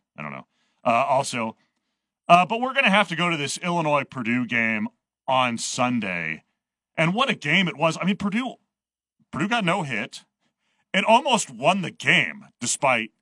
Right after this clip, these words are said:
I mean, very, the game could have easily turned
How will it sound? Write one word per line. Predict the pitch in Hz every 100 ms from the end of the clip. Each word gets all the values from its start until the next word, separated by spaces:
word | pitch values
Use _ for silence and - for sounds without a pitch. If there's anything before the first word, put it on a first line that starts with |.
| _ _ -
I |
mean, | 202 165 -
very, | 240 196
the | 185 214
game | 254 208
could | - 185
have | 147 - _ _ _ _ -
easily | 226 214 180 135 120
turned | - 147 123